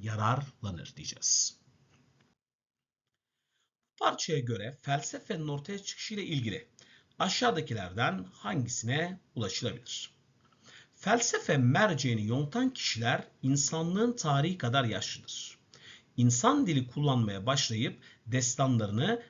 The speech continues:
mitolojilerini oluşturmaya geçtiğinde felsefe merceği yontulmaya başladı.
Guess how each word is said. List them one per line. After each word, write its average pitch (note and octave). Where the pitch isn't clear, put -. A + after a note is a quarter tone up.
mitolojilerini D3
oluşturmaya A#2+
geçtiğinde C3+
felsefe F3
merceği C#3
yontulmaya A#2
başladı. -